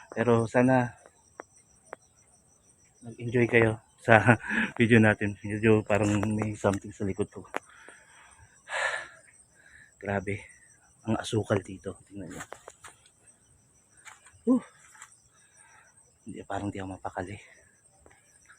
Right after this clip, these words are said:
So, paano, guys? Sana nag-enjoy kayo.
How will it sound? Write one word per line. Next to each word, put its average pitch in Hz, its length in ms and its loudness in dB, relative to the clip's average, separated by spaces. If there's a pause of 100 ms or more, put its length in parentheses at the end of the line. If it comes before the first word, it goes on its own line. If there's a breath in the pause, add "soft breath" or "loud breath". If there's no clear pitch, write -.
(1300 soft breath)
So, - 160 -16
paano, 135 240 6
guys? - 400 -4 (760 soft breath)
Sana 131 320 4
nag-enjoy 123 400 2
kayo. 110 240 0